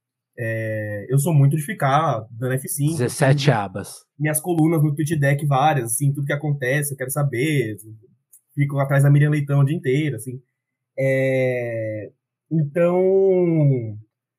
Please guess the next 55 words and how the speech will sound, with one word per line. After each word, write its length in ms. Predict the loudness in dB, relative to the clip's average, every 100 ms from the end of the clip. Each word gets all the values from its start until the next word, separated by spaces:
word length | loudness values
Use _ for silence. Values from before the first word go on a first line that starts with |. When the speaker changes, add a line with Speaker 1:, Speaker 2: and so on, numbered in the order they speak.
| _ _ -2
Speaker 1:
É 40 | 0
complicado, 500 | -2 -4 -2 -2 -2
assim, 120 | -4
eu 60 | -4
fiquei 160 | -2
muito 300 | -2 -2 -4
tempo, 340 | -4 -2 -2 -6
eu 40 |
fiquei 180 | -2 -2
muito 120 | -2
tempo, 180 | -4 -6
inclusive, 400 | -8 -6 -4 -4 -6
tentando 280 | -6 -4
mudar 320 | -2 0 2 2
esse 140 | 0
meu 140 | 0 0
jeito 340 | 2 0 -4
de, 100 | -6
tipo, 200 | -8 -8
"Cara, 200 | -4 -4
eu 40 |
preciso 300 | -4 -4 -4
aprender 220 | -2 0 0
a 40 |
me 60 | 0
concentrar, 420 | -4 -6 -6 -6
preciso 180 | -6 -14
aprender 220 | -14 -14
a 40 | -10
parar 320 | -6 -4 -6
e 60 | -8
fazer 180 | -16 -12
um 40 |
negócio, 480 | -12 -8 -8 -10 -12 _ _ _ _ -6
tal, 180 | -4 -4
não 40 |
sei 140 | -8
o 40 | -10
que 80 | -6
lá." 220 | -6 -8 _ _ _ _
É, 280 | -2 0 0
e 40 |
só 300 | -2 -2 -4 -2
recentemente 640 | -2 0 -4 -2 0 0 -2
agora, 280 | -4 -6
assim, 240 | -6 -12 -16 _ -10
nos 200 | -6 -2
últimos 300 | -2 -2 0
Speaker 2:
Uhum. 60 |
Speaker 1:
meses 200 | 0 0
mesmo 200 | -2 -2 -2
que 60 |
eu 60 | -6
entendi 400 | 0 0 0 -2
que 260 | -4 -6